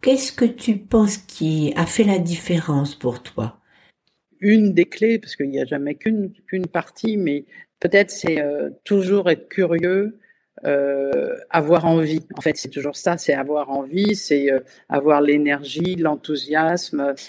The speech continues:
Speaker 2: et la curiosité de découvrir tout le temps. Enfin, euh, moi, je veux dire qu'aujourd'hui, je me sens, euh,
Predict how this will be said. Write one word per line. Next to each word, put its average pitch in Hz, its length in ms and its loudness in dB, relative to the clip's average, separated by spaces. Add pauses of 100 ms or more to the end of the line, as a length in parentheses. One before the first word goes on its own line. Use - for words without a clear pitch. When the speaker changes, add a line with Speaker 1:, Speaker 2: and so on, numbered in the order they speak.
(120)
Speaker 2:
et 147 80 4
la 143 160 2
curiosité 151 640 2
de - 80 -6
découvrir 147 580 -2
tout - 120 -8
le 156 100 -14
temps. 220 180 2
Enfin, 139 460 -6
euh, - 120 -2 (540)
moi, 147 120 -2
je 156 100 0
veux 143 40 2
dire 135 100 0
qu'aujourd'hui, 143 440 0
je 165 120 -4
me 139 100 -6
sens, 156 400 -2
euh, 131 140 0